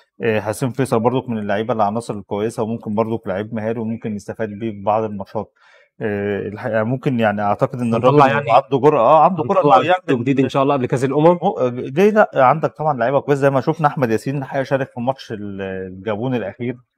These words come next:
Speaker 1: على حساب أحمد حجازي، لما كان أحمد حجازي، آه، حصل على إنذار، فبالتالي الج-، كيروش فضل إن هو يغيره، فدفع بأحمد ياسين، وشفنا أحمد ياسين في ماتش الجابون، فأعتقد إن ممكن نشوف واحد زي أحمد ياسين ده،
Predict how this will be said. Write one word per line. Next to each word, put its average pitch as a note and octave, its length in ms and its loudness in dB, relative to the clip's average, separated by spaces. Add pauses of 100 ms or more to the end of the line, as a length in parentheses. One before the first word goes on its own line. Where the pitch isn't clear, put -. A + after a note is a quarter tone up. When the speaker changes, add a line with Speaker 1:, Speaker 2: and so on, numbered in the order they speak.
(260)
Speaker 1:
على G#2 200 2
حساب A#2+ 220 0
أحمد A2+ 280 2
حجازي، A#2 380 -4
لما A2 220 2
كان A#2+ 160 -2
أحمد A#2+ 200 0
حجازي، A2+ 760 -4
آه، F#2 760 -6
حصل A#2+ 340 -2
على G#2 220 4
إنذار، G2 280 -4
فبالتالي A2+ 460 -6
الج-، G2+ 680 -6
كيروش A2+ 240 -8
فضل A#2 260 -8
إن A2+ 80 -4
هو A#2+ 100 0
يغيره، A2+ 380 -4 (440)
فدفع A#2+ 260 0
بأحمد A#2+ 280 0
ياسين، A2 320 -2
وشفنا B2+ 320 -4
أحمد A#2 180 -4
ياسين A2 260 -4
في A#2+ 100 -8
ماتش A#2 300 -4
الجابون، G#2+ 400 -6
فأعتقد A#2+ 340 -2
إن B2 120 -4
ممكن B2+ 220 -6
نشوف B2 240 -2
واحد B2+ 220 2
زي A#2+ 120 2
أحمد B2+ 220 -2
ياسين A#2+ 260 -4
ده، A#2 180 -4